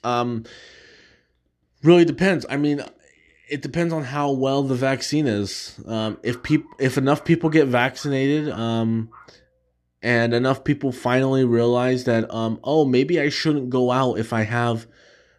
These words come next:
covid. Maybe I should stay home when I have covid." Um, then yeah, I think it, I think it would be, uh, I think that could, could work. Um, but again,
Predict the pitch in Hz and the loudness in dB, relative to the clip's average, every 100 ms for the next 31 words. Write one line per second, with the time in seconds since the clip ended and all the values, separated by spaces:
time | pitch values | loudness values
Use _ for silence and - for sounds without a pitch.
0 | _ - 120 131 117 85 87 110 135 147 | _ -2 2 4 2 -2 0 2 4 2
1 | 143 131 - - - 127 131 127 - 120 | 2 0 -2 -8 0 4 4 2 0 2
2 | 127 117 104 101 101 113 110 - 123 117 | 2 2 0 -2 -2 0 -2 -2 0 2
3 | 113 101 90 98 _ - _ _ - 107 | 2 -2 -4 -8 _ -20 _ _ -4 0
4 | 104 101 98 - _ _ _ _ 117 120 | 0 -2 -6 -10 _ _ _ _ 0 2
5 | 131 180 101 - 104 120 123 147 139 135 | 4 2 0 -8 -4 -4 -2 0 2 0
6 | - 123 156 143 131 127 120 127 120 117 | -2 -2 0 2 4 4 2 2 2 2
7 | 113 - 117 139 120 123 123 - - 131 | 0 -2 -2 -2 0 0 0 -2 -6 0
8 | 113 104 - _ _ _ - 101 101 160 | 0 -2 -12 _ _ _ -12 -10 -4 0
9 | 131 - - - _ _ _ - 107 104 | -2 -4 -16 -20 _ _ _ -6 -4 -2
10 | 101 95 - _ _ _ _ _ _ _ | -4 -8 -16 _ _ _ _ _ _ _
11 | 120 123 120 120 107 87 | 0 4 4 4 0 -2